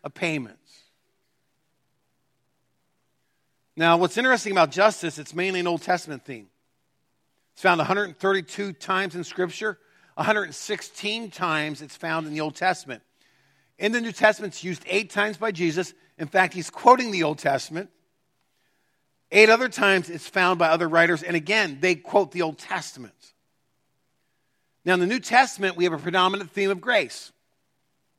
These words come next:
Is grace fair? Absolutely not. Is grace just? Absolutely. See, fairness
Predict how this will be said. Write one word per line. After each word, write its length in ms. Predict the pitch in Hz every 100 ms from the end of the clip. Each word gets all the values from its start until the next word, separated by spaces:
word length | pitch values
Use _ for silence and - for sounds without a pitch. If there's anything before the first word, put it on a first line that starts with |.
| _ _ _ _ _ _ -
Is 240 | 240 190
grace 340 | 226 226 220
fair? 480 | - 254 247 156 98 - _ _ _ _ _ _ _ _ _ _ _ _ -
Absolutely 640 | 202 220 - 208 202 190
not. 320 | 170 135 107 _ _ _ _ _ _ _ _ _ _ _ _ -
Is 200 | 233 175
grace 320 | 214 196 175
just? 680 | - 254 208 - - - - _ _ _ _ _ _ _ _ _ _
Absolutely. 640 | 143 139 - 147 156 127 98 _ _ _ _ _ _ _ _ _ _ _ - -
See, 260 | - 240
fairness 960 | 170 _ 233 277 311 285 190 190 - -